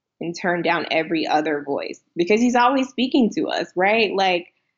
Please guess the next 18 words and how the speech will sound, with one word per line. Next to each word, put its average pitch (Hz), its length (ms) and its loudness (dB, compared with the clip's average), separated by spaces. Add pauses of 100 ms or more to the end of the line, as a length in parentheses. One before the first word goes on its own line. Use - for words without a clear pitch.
(800)
but 202 680 0 (400)
we 214 180 -10
may 208 220 0
be 185 380 -6
tuned 190 320 -6
in 175 260 -2
to, 160 120 -6
like, 156 200 -2
our 160 140 -2
friends 165 540 -2
or 160 60 0
our 160 200 0
family 160 680 -2
or 156 100 -4
somebody 165 520 2
else. 160 340 2 (1080)
And 180 220 -4
so 165 560 4